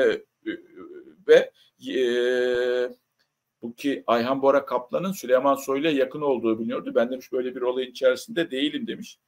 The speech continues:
E, anladığım kadarıyla A K P içerisinde de bir savaş var gibi görünüyor. Enteresan tarafı. E, şimdi, e, Süleyman Su-, bu, tabii Süleyman Soylu onların bunların isimleri geçince bu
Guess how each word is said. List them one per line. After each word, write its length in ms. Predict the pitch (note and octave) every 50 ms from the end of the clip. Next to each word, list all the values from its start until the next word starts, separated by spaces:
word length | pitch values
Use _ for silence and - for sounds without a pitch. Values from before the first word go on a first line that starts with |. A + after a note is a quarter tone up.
| _ _ _ _ _ _ - -
E, 200 | G#2+ G#2+ G#2 G#2 G2+ - _ _ _ _ -
anladığım 640 | - C3 C#3 D#3 E3 E3+ D#3+ D#3+ F3 G3 A#3 A#3
kadarıyla 680 | - - D3+ D3+ E3 E3+ F#3+ - - G3+ F3 - - - _ _ _ _ -
A 220 | - A2 A#2+ A#2+ -
K 180 | - D#3+ E3
P 140 | - G3+ -
içerisinde 760 | - - - - E3 E3 D#3+ D#3+ - F3 F3 F3 F3 G3 F#3+ F3
de 140 | F#3 F3+
bir 220 | F3 E3 D3 - _ _ _ _
savaş 520 | - - - C3 B2+ B2 A#2 A2 - -
var 140 | G#2+ G#2 F#2
gibi 260 | F#2 F#2+ G#2 F#2+ F#2+
görünüyor. 460 | - G2 F#2 F#2 F2+ F2+ E2+ E2 E2 - -
Enteresan 600 | G#2+ A2 G#2 - A2 G#2 A2 A2 - A#2+ B2 A#2+
tarafı. 420 | - A2+ F#2+ F2+ - - C3 - - _ _ _ - - - - - - - -
E, 380 | G#2+ G#2+ G#2+ A2 G#2 G2+ G2+ A2
şimdi, 420 | G#2+ - C#3+ D3+ D3+ E3 D#3+ D#3+ - _ _ - -
e, 60 | A#2+ A2+ A#2 A#2 A#2 A#2 A#2+ A#2+ A2+ A2 A2 G#2 F#2 E2+
Süleyman 440 | - - C3+ C3+ C#3+ D3 D3+ D#3 D#3+
Su-, 240 | D3+ - - - -
bu, 260 | G#3 F#3+ - C#3+ - _ - - B2+ -
tabii 280 | C#3 C#3+ D3 D3+ C#3 C3+
Süleyman 420 | - C3 B2+ C3 C3+ C#3 C#3 C3+
Soylu 300 | C3+ - C#3+ C#3 C3+ B2+
onların 360 | A#2+ C3 C3+ C3+ C#3 C#3 C3+
bunların 240 | C#3 C#3 C#3 C#3+ C3+
isimleri 360 | - - - C#3+ C#3+ C#3 C#3+
geçince 400 | D3 D#3+ D#3+ - - C#3 - C#3+
bu 180 | D3+ E3 D#3+